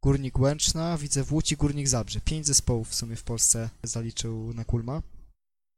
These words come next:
Z czego wiadomo, że na-, największą karierę zrobił w Górniku Zabrze i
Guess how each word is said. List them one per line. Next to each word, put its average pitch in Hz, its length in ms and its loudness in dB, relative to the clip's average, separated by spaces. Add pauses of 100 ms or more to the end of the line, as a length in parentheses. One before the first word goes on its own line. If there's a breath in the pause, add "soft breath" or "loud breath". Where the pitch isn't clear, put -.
(600)
Z - 80 8
czego 147 200 4
wiadomo, 156 320 2
że 151 120 4
na-, 151 200 -2
największą 151 420 -2
karierę 139 460 0
zrobił 135 420 0
w - 100 0 (580)
Górniku 156 360 -2
Zabrze 113 420 -4 (120)
i 127 540 -4